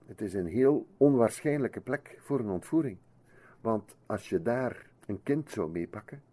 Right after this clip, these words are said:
dan geraak je er, als er alarm geslagen wordt, raak je er eigenlijk niet meer weg, hè. Want het Sennegat, dat loopt daar dood. Zeker in die tijd. Dus stel dat een dader een kind daar gaat ontvoeren,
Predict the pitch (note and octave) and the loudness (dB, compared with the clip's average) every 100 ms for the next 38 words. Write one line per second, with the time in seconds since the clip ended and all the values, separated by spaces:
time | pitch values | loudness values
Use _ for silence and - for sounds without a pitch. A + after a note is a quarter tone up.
0 | _ _ - A2 G2 F#2 F#2+ C#3 - A2 | _ _ -6 -2 0 2 0 0 -4 -6
1 | A2 - A2 G#2 A#2 F#3+ G#3+ F3+ D3+ D3+ | -4 0 0 4 4 6 4 -2 -6 -2
2 | C#3+ C3 A#2 B2+ - A2 A2+ - F2+ F2+ | -2 0 -2 -2 -6 0 0 0 -4 -4
3 | E2+ D2+ E2 G#2+ D#2+ D#2 C3 G#2+ C#3+ - | -6 -8 -10 -8 -8 -4 -4 -4 -10 -14
4 | - - - A2+ A2+ - - - - C#3+ | -20 -20 0 6 6 4 -16 -10 -4 2
5 | D#3 F3+ F#3 D#3 C3 - - D2 B2+ C#3+ | 4 2 4 4 4 2 -8 -2 -2 -4
6 | - - - _ - - D#3 D#3+ A#2 G2 | -12 -16 -20 _ -14 2 2 4 0 0
7 | G2+ F2+ B2+ C3 - - _ _ _ - | 0 0 -4 -6 -10 -20 _ _ _ -20
8 | _ - C3+ B2+ - - _ - - - | _ 4 6 6 0 -16 _ -20 -4 6
9 | D3 B2+ A#2+ - C3+ C3+ C3 C#3 C3+ G#2 | 8 8 4 2 2 4 2 2 0 -2
10 | - - _ _ _ _ - A2 - D3 | -4 -20 _ _ _ _ -4 -4 -2 0
11 | C#3+ C#3+ - - G2 A#2+ A#2 G#2 G2+ E2 | 0 -2 -10 -10 -4 -2 -2 -2 -6 -6
12 | D#2+ - A2+ B2 D3+ | -10 -6 -4 -4 -6